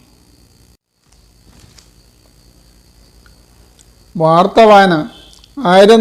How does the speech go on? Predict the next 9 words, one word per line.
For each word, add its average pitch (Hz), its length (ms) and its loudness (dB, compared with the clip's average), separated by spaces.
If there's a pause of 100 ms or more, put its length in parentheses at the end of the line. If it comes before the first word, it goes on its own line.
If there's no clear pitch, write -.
ദിവസങ്ങൾ 208 400 2 (100)
പിന്നിട്ടപ്പോൾ 185 540 0 (1400)
ഇൻസ്പയർ 214 360 2 (100)
ഇന്ത്യ 202 200 2 (120)
ഫൗണ്ടേഷൻ്റെ 180 600 -2 (1120)
യൂത്ത് 202 400 2
ഐക്കൺ 202 260 0 (120)
അവാർഡ് 175 360 0 (720)
വേദികൾക്ക് 196 540 2